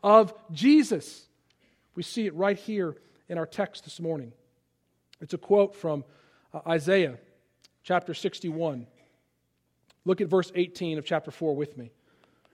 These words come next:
"The Spirit of the Lord is on me, because he has anointed me to preach good news to the poor.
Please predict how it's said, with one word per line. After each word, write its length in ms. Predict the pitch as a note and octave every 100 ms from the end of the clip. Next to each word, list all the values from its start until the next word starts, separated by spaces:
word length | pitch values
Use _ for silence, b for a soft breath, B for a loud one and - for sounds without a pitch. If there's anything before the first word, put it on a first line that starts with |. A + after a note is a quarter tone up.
| _ _ -
"The 60 |
Spirit 720 | - - - A#3+ G3+ E3 - _ _ _ _ _
of 120 | F#3
the 60 | F#3
Lord 440 | F#3 G#3 F#3+ D#3+ -
is 100 | E3
on 320 | F3+ F#3 D#3+
me, 180 | B2+ A2+ _ _ _ _ _ _
because 260 | E3 G3+
he 120 | A3 A3
has 140 | F3
anointed 580 | F3+ F3+ G3 A3 A3+ F#3+
me 340 | G3 G#3+ A#3 - b b b
to 60 | -
preach 360 | G3+ F3+ -
good 240 | G3+ A3 G#3
news 400 | G#3 A3 A#3 -
to 100 | F3
the 80 |
poor. 420 | - G3 F#3 D3+